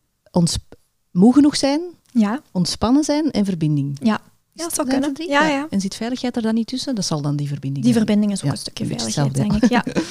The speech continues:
Speaker 2: Ja,
Speaker 1: <laughs>
Speaker 2: absoluut.
Speaker 1: Ja.
Speaker 2: Ja.
Speaker 1: Ehm, ja, en als je dan een kind alleen laat op een moment dat het heel erg overstuur is,
Speaker 2: Ja.
Speaker 1: ehm, dan
Speaker 2: Ja, is het moeilijk.
Speaker 1: Ja. Voelt het zich niet veilig,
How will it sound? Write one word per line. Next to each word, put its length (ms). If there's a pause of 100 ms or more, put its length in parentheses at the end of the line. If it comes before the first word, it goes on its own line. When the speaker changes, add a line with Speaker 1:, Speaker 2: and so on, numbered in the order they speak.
Speaker 2:
Ja, 60
Speaker 1:
<laughs> 20
Speaker 2:
absoluut. 480 (200)
Speaker 1:
Ja. 200 (280)
Speaker 2:
Ja. 200 (580)
Speaker 1:
Ehm, 580 (1040)
ja, 140
en 80
als 120
je 60
dan 140
een 80
kind 220
alleen 220
laat 160
op 100
een 80
moment 400
dat 140
het 140
heel 320
erg 300
overstuur 580
is, 320
Speaker 2:
Ja. 160 (120)
Speaker 1:
ehm, 520 (1080)
dan 180 (220)
Speaker 2:
Ja, 140
is 100
het 100
moeilijk. 480 (140)
Speaker 1:
Ja. 120 (520)
Voelt 200
het 100
zich 180
niet 100
veilig, 280